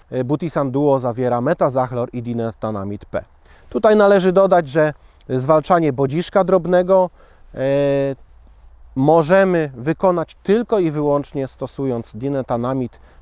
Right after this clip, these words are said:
P bezpośrednio po siewie. Patrząc na aktualną sytuację na polu i na to,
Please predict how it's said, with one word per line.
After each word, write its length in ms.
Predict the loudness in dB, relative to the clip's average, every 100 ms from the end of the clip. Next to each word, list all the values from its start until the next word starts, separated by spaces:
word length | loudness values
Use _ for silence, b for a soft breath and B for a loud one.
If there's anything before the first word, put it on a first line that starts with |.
| -4
P 260 | 2 2 2 -6 b b
bezpośrednio 1040 | -2 2 2 2 -2 0 0 0 0 -4 -4 b b b 0
po 120 | 0
siewie. 360 | 0 -6 -6 -18 -20 -20 b b b b 0
Patrząc 400 | 2 2 2 4
na 120 | 2
aktualną 520 | 2 4 4 4 2
sytuację 560 | 0 0 4 4 4 0
na 140 | 0
polu 360 | 2 2 2 -2 b b
i 100 | 0
na 180 | 2 2
to, 260 | 4 2